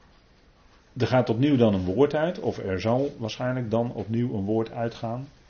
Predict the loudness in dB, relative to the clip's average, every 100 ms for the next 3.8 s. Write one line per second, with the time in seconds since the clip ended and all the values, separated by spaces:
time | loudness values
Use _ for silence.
0 | -20 -12 -10 -6 -2 -4 -2 -6 -2 0
1 | 2 2 0 0 -2 -4 -4 -6 -6 -6
2 | -4 -2 -2 -4 -10 -16 -20 -20 -20 -20
3 | -8 -2 0 0 2 2 0 -2